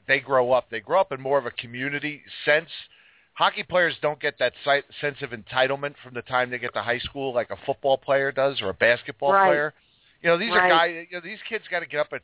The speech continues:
Speaker 1: three o'clock in the morning and drive two hundred miles to go play hockey with a bunch of other kids. I, I think they earn it. They earn their way to the pro-, to the pros much more than a football or,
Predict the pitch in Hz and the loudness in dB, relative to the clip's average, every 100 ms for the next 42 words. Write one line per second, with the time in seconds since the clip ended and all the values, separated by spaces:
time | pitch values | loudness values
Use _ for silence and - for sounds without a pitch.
0 | - 139 143 143 139 - 127 120 123 135 | -8 -4 -4 2 2 2 -12 -6 -4 -4
1 | 127 101 117 113 - 147 139 135 104 120 | -6 -4 0 0 -2 -6 -4 -4 -2 2
2 | 123 123 - 120 - 120 107 120 - 131 | 2 2 -2 -4 -2 -2 2 2 2 -10
3 | 113 107 120 113 120 113 117 - 127 123 | -14 -4 -4 -2 -4 -4 -6 -4 -6 -6
4 | - _ - - - _ - 131 - 165 | -20 _ -20 -20 -20 _ 0 0 2 0
5 | 165 190 160 143 143 151 131 - _ - | 0 0 0 2 2 0 0 -6 _ -2
6 | 165 170 180 170 160 147 147 135 131 - | 2 4 2 2 -2 0 -4 -4 -12 -10
7 | 143 _ - 131 123 135 139 131 117 - | -12 _ -12 -10 -10 0 0 0 -6 -12
8 | - _ _ _ _ 123 151 - 139 139 | -14 _ _ _ _ 0 0 0 -10 -4
9 | 131 120 107 - 135 - 117 110 104 104 | -4 -4 -12 -10 -12 -2 -2 0 -4 -6
10 | 101 | -8